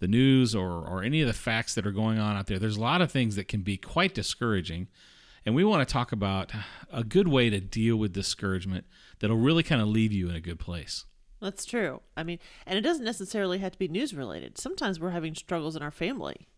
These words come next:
Speaker 1: Yeah.
Speaker 2: or struggles in our health that has nothing to do with what's going on in the world, but we're personally struggling, and, uh, continued struggling like that can,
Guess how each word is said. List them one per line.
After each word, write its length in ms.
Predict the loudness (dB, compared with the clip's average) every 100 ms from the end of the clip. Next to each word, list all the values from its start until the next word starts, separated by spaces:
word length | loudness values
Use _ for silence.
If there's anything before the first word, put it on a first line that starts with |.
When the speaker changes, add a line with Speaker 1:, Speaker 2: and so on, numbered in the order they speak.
| -6
Speaker 1:
Yeah. 220 | -4 -2
Speaker 2:
or 240 | -2 -2 -2
struggles 460 | -2 -2 -2 -4
in 140 | -6 -8
our 80 |
health 460 | -4 -2 -2 -6 -20 -20 _ -4
that 140 | -2
has 180 | 0 -2
nothing 240 | -2 -4
to 80 | -6
do 220 | -4 -2
with 220 | -2 -4 -8
what's 160 | -10
going 180 | -8 -8
on 140 | -6 -8
in 40 |
the 80 | -4
world, 400 | 0 2 0 0
but 240 | 0 0
we're 160 | -2 -6
personally 520 | -2 -2 -2 -4 -4
struggling, 520 | -2 -4 -4 -4 -6
and, 320 | -4 -4 -4 -8 -16 -20 -20 -20 _ -10
uh, 60 | -10 -4
continued 480 | -4 -2 -2 -2 -4
struggling 500 | -4 -2 -2 -2 -4
like 220 | -6 -6
that 240 | -6 -6
can, 300 | -6 -8 -8